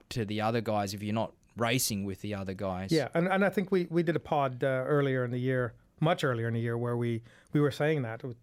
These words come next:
Speaker 2: it just seemed like Quintana was just staying away from any of the guys who would be his challengers. He was definitely racing away from them. And, uh,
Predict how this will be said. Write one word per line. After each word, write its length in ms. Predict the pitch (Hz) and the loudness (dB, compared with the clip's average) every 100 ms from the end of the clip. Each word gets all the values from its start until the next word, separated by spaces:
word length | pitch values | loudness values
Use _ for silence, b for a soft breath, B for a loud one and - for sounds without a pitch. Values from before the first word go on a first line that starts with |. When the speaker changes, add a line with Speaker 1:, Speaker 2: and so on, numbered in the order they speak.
| - | -10
Speaker 2:
it 140 | 127 - | -10 -6
just 240 | 127 - | -6 -4
seemed 180 | 135 123 | -4 -2
like 160 | 120 120 | -4 -4
Quintana 380 | 127 120 123 | -4 -2 -2
was 100 | 117 | -4
just 300 | 113 - - b b b | -6 -8 -14 b b b
staying 320 | - 165 147 | -2 2 2
away 240 | 143 135 | 2 0
from 180 | 127 139 | 0 -2
any 120 | 135 | -2
of 60 | 131 | -2
the 80 | 127 | -2
guys 280 | 123 120 117 | -2 -4 -6
who 80 | |
would 100 | 117 | -6
be 80 | 117 | -4
his 120 | 113 | -6
challengers. 520 | - 127 120 110 104 - B B | -6 -4 -4 -6 -8 -14 B B
He 100 | - | -4
was 100 | 120 | -4
definitely 360 | 107 147 139 120 | 0 0 0 -2
racing 340 | 117 113 113 107 | -2 -4 -6 -6
away 300 | 107 113 117 | -6 -4 -6
from 240 | - 110 | -8 -8
them. 280 | 117 104 117 b b b - | -8 -8 -14 b b b -2
And, 560 | 127 123 123 123 117 | 0 0 0 -2 -2
uh, 420 | 123 123 123 120 | -2 -2 -2 -4